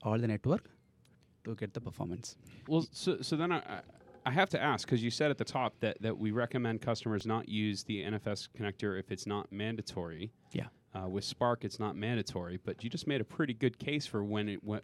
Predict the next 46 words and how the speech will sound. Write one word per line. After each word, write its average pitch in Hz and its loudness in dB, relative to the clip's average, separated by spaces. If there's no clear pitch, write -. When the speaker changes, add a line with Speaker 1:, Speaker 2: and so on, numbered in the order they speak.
Speaker 2:
for 107 2
a - 2
reason 110 0
it 92 -6
should 139 -2
be 107 -4
used. 92 -6
So 107 4
is 98 4
this 139 0
a 160 4
decision 143 2
when 120 2
you 104 2
sit 135 0
down 123 2
with, 113 2
with, 107 0
with 104 0
an 104 0
individual 107 2
customer 117 2
and 98 0
you're 98 0
talking 104 0
through 107 2
an 101 2
implementation, 101 0
it's 98 -2
really 101 2
about 98 -4
data 95 -2
set 104 -4
size? 117 0
Speaker 1:
Yeah. 95 2
So - 6
when 147 8
I 190 8
talk 202 4
to 247 4
the 233 8
customers, 151 8
first - 2
I 190 10
ask 143 8
them 165 6